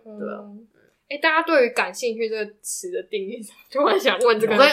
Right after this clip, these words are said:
Speaker 1: 我跟你讲，感兴趣其实就等于是因为反正你，你在高中或是什么的时候，你一定也不知道他真正在干嘛。
Speaker 2: 嗯。
Speaker 1: 那你感兴趣只是觉得说，哦，我好像可以做得不错，就这样。
Speaker 2: 哦。
Speaker 1: 或者说，哦，好像很有趣。
Speaker 2: 那你高中是这样想，那你高中的定义是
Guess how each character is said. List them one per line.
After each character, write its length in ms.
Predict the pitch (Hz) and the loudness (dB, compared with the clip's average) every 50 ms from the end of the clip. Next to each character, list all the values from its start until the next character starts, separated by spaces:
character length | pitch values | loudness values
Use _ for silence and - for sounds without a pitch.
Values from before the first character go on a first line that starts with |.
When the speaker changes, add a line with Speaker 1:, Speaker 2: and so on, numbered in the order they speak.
| - 240 | 4 2
Speaker 1:
我 60 | 240 240 | 2 2
跟 100 | 262 277 | 4 4
你 20 | |
讲， 220 | 302 269 240 233 | 4 4 4 4
感 240 | - 247 214 214 220 | 4 4 4 4 4
兴 220 | 226 - 277 269 254 | 0 -2 -2 -2 -2
趣 500 | - - 269 233 202 185 - 160 - _ _ - | -4 -4 -4 -4 -6 -8 -12 -18 -20 _ _ -14
其 160 | - - 240 247 | -8 -6 -4 -2
实 80 | 247 | 2
就 140 | 269 294 262 | 4 4 4
等 220 | - 226 196 180 | 4 2 2 0
于 40 | 190 | 0
是 200 | 208 240 254 247 | -4 -6 -4 -2
因 80 | 254 269 | 0 2
为 120 | 269 262 | 2 4
反 200 | 262 220 208 214 | 4 4 4 4
正 140 | 233 247 - - _ _ _ _ _ _ _ _ - | 2 -2 -6 -14 _ _ _ _ _ _ _ _ -10
你， 300 | 220 226 214 202 - - | -6 -4 -2 -2 -2 -4
你 120 | 220 220 | -2 2
在 200 | 220 269 285 277 | 2 2 4 4
高 240 | 269 233 233 240 240 | 6 6 6 6 4
中 200 | 247 247 240 247 | 2 0 -4 -2
或 160 | 247 240 233 | -4 -4 -4
是 400 | 233 233 233 226 220 208 - - - | -2 -4 -4 -4 -4 -6 -8 -10 -10
什 120 | - - | -8 -8
么 120 | 190 185 185 | -8 -8 -10
的 120 | 185 196 | -12 -10
时 120 | 202 202 | -6 -4
候， 140 | 202 214 220 | -2 -2 -2
你 100 | 208 202 | -4 -8
一 40 | 202 | -8
定 240 | 220 247 233 233 - _ | -8 -10 -10 -12 -12 _
也 140 | 196 196 196 | -6 -6 -4
不 120 | - - | -6 -2
知 80 | 233 226 | 2 4
道 80 | 240 | 4
他 140 | 233 226 214 | 6 6 4
真 220 | 214 214 208 208 208 | 2 2 -4 -4 -4
正 180 | 220 208 196 | -6 -6 -6
在 80 | 190 196 196 | -8 -6 -2
干 140 | 214 196 | -2 -2
嘛。 220 | - - - - - - | -2 -2 -8 -8 -2 2
Speaker 2:
嗯。 300 | 269 262 247 226 208 196 | 4 4 4 4 2 2
Speaker 1:
那 120 | 214 262 | 2 2
你 80 | 254 247 | 4 4
感 160 | 247 220 220 | 4 2 0
兴 120 | 226 247 | -2 -8
趣 160 | 254 - 254 | -8 -8 -8
只 160 | 220 214 214 226 | -8 -8 -8 -8
是 60 | 220 | -8
觉 80 | 220 | -8
得 60 | 214 214 | -8 -4
说， 100 | 226 214 | -2 0
哦， 300 | 147 233 226 202 - - | 2 2 0 0 -4 -10
我 60 | - 214 | -8 -4
好 140 | 214 196 | -2 -2
像 160 | 202 226 226 220 | -2 -4 -8 -8
可 100 | 226 208 | -8 -8
以 60 | 196 | -8
做 180 | 196 208 202 | -8 -8 -10
得 80 | 196 190 - - | -10 -10 -14 -18
不 60 | - | -20
错， 340 | - - - 190 - - - | -16 -12 -12 -12 -12 -14 -16
就 140 | - 110 - | -18 -18 -14
这 80 | - 82 | -10 -10
样。 80 | - - _ _ _ _ _ _ _ _ _ _ - | -10 -10 _ _ _ _ _ _ _ _ _ _ -14
Speaker 2:
哦。 580 | 185 185 196 196 202 214 226 233 240 240 240 262 | -10 -8 -4 -2 0 2 4 6 8 8 8 6
Speaker 1:
或 40 | 302 | 6
者 60 | 311 | 4
说， 80 | - 311 | 4 6
哦， 180 | - - 285 262 | 8 8 8 8
好 160 | - 208 208 | 8 6 4
像 180 | 214 247 247 254 | 4 4 2 2
很 160 | 240 196 190 | 2 -2 -6
有 160 | 185 - - - | -6 -8 -10 -10
趣。 260 | - - 185 - - | -14 -14 -14 -6 0
Speaker 2:
那 120 | 294 302 294 | 2 4 4
你 80 | 247 240 | 6 8
高 180 | 254 254 254 | 8 8 8
中 180 | 247 254 262 262 | 8 6 4 2
是 60 | 269 | 0
这 80 | 254 262 | 0 0
样 180 | 247 233 214 | 0 0 -2
想， 220 | 208 208 196 190 202 | -8 -10 -10 -8 -6
那 120 | 226 240 | -2 -2
你 280 | 240 214 - - - - | -2 -2 -2 -6 -10 -4
高 160 | - 269 262 | 2 4 6
中 140 | 254 262 262 | 6 6 4
的 100 | 233 214 | 2 2
定 160 | 247 247 226 | 2 0 2
义 60 | 214 | 2
是 80 | 214 | 0